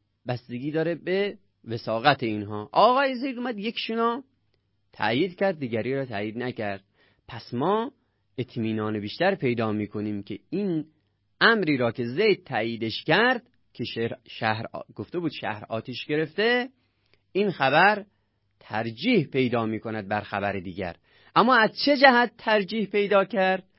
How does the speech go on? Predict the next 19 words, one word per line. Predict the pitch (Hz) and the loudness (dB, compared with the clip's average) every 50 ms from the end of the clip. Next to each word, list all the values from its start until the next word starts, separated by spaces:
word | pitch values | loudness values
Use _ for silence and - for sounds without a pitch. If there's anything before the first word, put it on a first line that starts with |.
| _ _ _ _ _ - | _ _ _ _ _ 4
از | - 180 226 196 170 170 | 4 6 6 4 2 0
ناحیهٔ | 139 131 131 127 127 123 117 110 117 117 123 123 123 120 117 117 - - | 0 2 2 2 2 2 2 0 -2 -2 -2 0 0 0 -2 -2 -6 -6
صدور. | - 120 120 151 208 202 160 127 107 98 90 - _ _ _ _ _ _ _ _ _ _ _ _ _ _ _ _ _ _ _ _ _ _ _ _ _ _ _ | -4 -2 0 2 2 4 4 2 2 -2 -6 -12 _ _ _ _ _ _ _ _ _ _ _ _ _ _ _ _ _ _ _ _ _ _ _ _ _ _ _
کی | - - 247 262 | -2 0 0 2
صادر | 247 - 254 247 240 226 247 233 | 6 8 8 8 10 10 8 8
کرده | 214 233 214 226 214 202 226 | 8 6 6 6 8 6 6
بود | 226 226 208 | 4 4 2
این | 220 220 214 | 2 0 0
خبر | 202 208 202 190 196 196 | 2 0 2 4 4 4
را؟ | 185 185 196 180 - - | 4 4 2 2 2 2
عمرو. | 160 170 165 156 143 127 113 110 107 98 98 90 _ _ _ _ _ _ _ _ _ _ _ _ _ _ _ _ _ _ _ _ _ _ - | 2 2 4 4 2 2 0 -2 -4 -8 -10 -14 _ _ _ _ _ _ _ _ _ _ _ _ _ _ _ _ _ _ _ _ _ _ -4
اون | 185 233 | 0 0
یکی | 240 226 208 202 - 269 | 4 4 2 2 4 6
را | 262 269 247 | 6 6 6
کی | - 240 240 | 4 -2 -6
صادر | - - 233 226 208 226 226 226 | -2 2 2 2 4 2 0 0
کرده | - 220 208 196 190 208 | 0 0 0 2 2 0
بود؟ | 208 214 180 160 156 160 | 0 0 -2 -4 2 4
بکر. | 185 185 175 156 131 - - - 131 101 101 | 4 6 6 4 2 2 -2 -8 -12 -12 -12